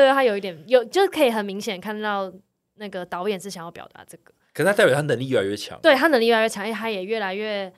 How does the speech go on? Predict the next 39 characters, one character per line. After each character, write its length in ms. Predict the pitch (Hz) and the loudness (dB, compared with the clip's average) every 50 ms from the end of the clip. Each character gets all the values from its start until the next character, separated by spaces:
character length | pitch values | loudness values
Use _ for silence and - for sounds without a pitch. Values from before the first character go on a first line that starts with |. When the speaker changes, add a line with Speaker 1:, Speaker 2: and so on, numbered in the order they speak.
| _ _ _ _ _ _ _ | _ _ _ _ _ _ _
Speaker 1:
成 320 | - - 220 196 185 208 | -14 -8 -8 -6 -6 -6
熟， 180 | 208 214 180 185 | -4 -4 -2 -2
越 60 | 220 | 0
来 80 | 214 | -2
越 80 | 202 208 | -2 -2
有 140 | 196 175 175 | -4 -4 -6
底 180 | 175 185 175 - | -10 -14 -20 -14
气。 300 | - - - 185 - _ _ _ _ _ _ _ _ _ _ | -14 -14 -14 -14 -16 _ _ _ _ _ _ _ _ _ _
Speaker 2:
嗯。 100 | 196 190 | _ _
Speaker 1:
这 80 | 180 180 | -16 -16
样， 160 | 170 165 - _ _ - | -16 -16 -18 _ _ -6
就 100 | - 226 | -6 -4
他 140 | 220 233 | -4 -4
知 160 | 233 233 226 233 | -6 -6 -4 -2
道 180 | 254 240 226 | 0 0 0
说 140 | 214 233 220 | 0 -2 -2
他 100 | 220 226 | -2 -4
除 160 | 220 - 202 | -4 -4 -8
了 80 | 185 185 | -8 -4
照 160 | 226 208 196 | -4 -4 -4
顾 80 | 196 214 | -4 -8
好 180 | 190 180 156 | -8 -8 -12
自 120 | - - 196 | -14 -12 -14
己 100 | 180 170 | -14 -14
之 180 | - - 175 | -16 -16 -14
外， 280 | 175 180 180 165 160 165 | -10 -10 -10 -10 -12 -14
他 160 | - - 185 | -14 -14 -14
也 80 | 175 165 | -14 -14
可 140 | - - 175 | -16 -16 -18
以 40 | 160 | -18
帮 160 | _ - 165 165 | _ -20 -20 -18
助 100 | 170 165 | -18 -18
到 100 | 143 160 | -18 -18
别 200 | _ - 76 76 | _ -20 -20 -20
人， 220 | 78 92 85 208 - _ _ _ _ _ _ | -20 -20 -20 -20 -20 _ _ _ _ _ _
所 180 | - - 196 | -12 -10 -8
以 100 | 190 185 | -8 -8
他 220 | 180 165 185 185 185 | -10 -10 -10 -10 -10
就， 340 | 180 190 185 180 175 175 | -8 -8 -8 -8 -8 -10